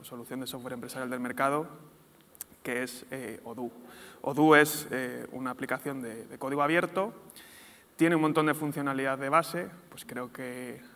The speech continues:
esto lo actualizo en cada presentación, creo que son ahora mismo unos cuatro mil quinientos módulos, pues que cubren un poco todas las áreas de gestión que puede necesitar,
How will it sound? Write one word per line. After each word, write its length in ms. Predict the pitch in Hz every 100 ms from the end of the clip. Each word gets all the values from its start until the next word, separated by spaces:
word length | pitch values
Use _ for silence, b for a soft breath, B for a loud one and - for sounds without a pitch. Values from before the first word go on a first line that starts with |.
| B B
esto 200 | 147 -
lo 120 | 139
actualizo 360 | 139 135 135 143
en 60 | 143
cada 240 | 143 135
presentación, 640 | 135 143 131 123 139 147
creo 180 | 147 139
que 80 | 139
son 200 | 143 135
ahora 140 | 127
mismo 360 | 131 143 139 123
unos 180 | 123 123
cuatro 320 | 127 113 120
mil 160 | 131
quinientos 480 | 123 135 135 131 127
módulos, 580 | 143 147 156 165 180 - - B B B
pues 140 | 127
que 80 | -
cubren 300 | 123 127 135
un 100 | 131
poco 220 | 123 131
todas 200 | 127 123
las 220 | 123 123 131
áreas 500 | 127 135 139 - - B B B
de 140 | 131
gestión 540 | - 123 - 135 131 135
que 100 | 139
puede 260 | 127 123
necesitar, 540 | 127 123 127 131 131